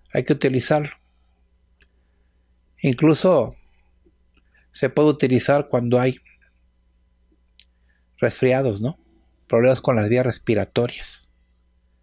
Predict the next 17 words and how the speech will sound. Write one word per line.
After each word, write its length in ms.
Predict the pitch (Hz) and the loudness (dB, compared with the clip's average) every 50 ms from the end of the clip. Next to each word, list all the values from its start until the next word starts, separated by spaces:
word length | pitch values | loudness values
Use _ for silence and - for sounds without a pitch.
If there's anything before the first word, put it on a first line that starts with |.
| _ _ _ _ _ _ _ _ _ _ _ _ _ _ _ _ _ - | _ _ _ _ _ _ _ _ _ _ _ _ _ _ _ _ _ -2
También 300 | - 117 120 127 139 - | -2 0 0 -2 0 0
para 140 | 160 151 | 0 0
la 120 | 123 110 - | 0 0 0
fatiga, 380 | 117 113 - 190 226 214 175 | -2 0 0 2 2 2 2
porque 180 | - 151 117 117 | 2 0 0 0
acuérdense 360 | 110 - 135 143 139 - 135 | 0 0 0 0 0 -2 -4
que 80 | - - | -6 -4
tiene 440 | - 135 127 131 131 117 101 - _ _ _ _ _ _ _ _ _ _ _ _ _ _ _ _ _ - - _ _ _ _ _ _ _ _ _ _ _ | -4 -4 -2 0 -2 -2 -4 -6 _ _ _ _ _ _ _ _ _ _ _ _ _ _ _ _ _ -20 -20 _ _ _ _ _ _ _ _ _ _ _
minerales 600 | - 135 127 123 120 120 131 156 147 131 - - | -2 0 2 2 2 2 2 2 0 -2 -4 -4
interesantes, 840 | 120 113 104 - 117 107 104 - - 143 151 - - 131 - - - - - _ _ _ _ - | -6 -4 -2 -2 -2 0 0 0 -2 -2 -2 -2 -2 -4 -4 -4 -12 -18 -20 _ _ _ _ -10
importantísimos 960 | - 101 - 123 113 - - 117 104 101 - 135 151 147 - 160 123 110 - | -8 -4 -2 -2 -2 0 -2 -4 -4 -2 0 -2 -2 0 -2 -4 -4 -4 -6
para 220 | - - 110 107 104 | -4 -4 -4 -4 -4
que 160 | - - 117 | -2 -2 0
uno 280 | 117 135 139 127 113 - | 0 0 -2 -4 -4 -4
combata 600 | - 110 107 104 127 131 - - 120 101 101 120 | -4 -2 0 -2 -2 -2 -2 -2 -4 -4 -4 -4
la, 200 | 127 113 110 113 | -4 -2 0 0
la, 300 | 107 104 107 107 113 - | 0 -2 -4 -8 -12 -16